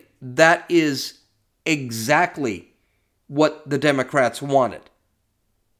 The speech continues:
They wanted to be able to blame Republicans.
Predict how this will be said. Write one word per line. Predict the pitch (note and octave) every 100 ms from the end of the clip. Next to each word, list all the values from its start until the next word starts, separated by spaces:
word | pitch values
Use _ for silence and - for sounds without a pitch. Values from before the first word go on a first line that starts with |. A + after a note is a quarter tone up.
| _ -
They | C#3 D#3+
wanted | C#3 D3+ E3+ F3 C#3 -
to |
be | B2+ C3 B2+
able | A2 A2+
to | - C3 G#2+
blame | G#2 B2 A#2+ A2+
Republicans. | G#2+ D3+ C#3+ G#2 G2 D#2 -